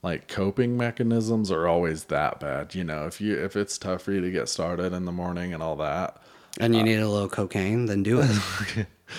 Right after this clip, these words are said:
Speaker 1: I don't know about that, but, like, caffeine and stuff, people wanna cut all that out. And I'm like, I don't know.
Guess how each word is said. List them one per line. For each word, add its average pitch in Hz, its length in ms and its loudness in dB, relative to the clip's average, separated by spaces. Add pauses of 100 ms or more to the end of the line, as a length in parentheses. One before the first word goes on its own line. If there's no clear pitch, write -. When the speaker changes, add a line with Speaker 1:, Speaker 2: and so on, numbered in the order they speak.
(180)
Speaker 1:
I 139 100 10
don't 120 120 10
know 101 120 6
about 82 260 0
that, 107 240 4
but, 107 80 4
like, 107 200 4
caffeine 101 600 2
and 101 120 -2
stuff, 98 340 -2
people 104 280 -2
wanna 95 220 0
cut 92 200 -2
all 82 200 2
that 82 240 0
out. 76 180 0
And - 100 -10
I'm 82 80 -8
like, 78 240 -10
I 117 60 -2
don't 160 240 -4
know. 110 440 -2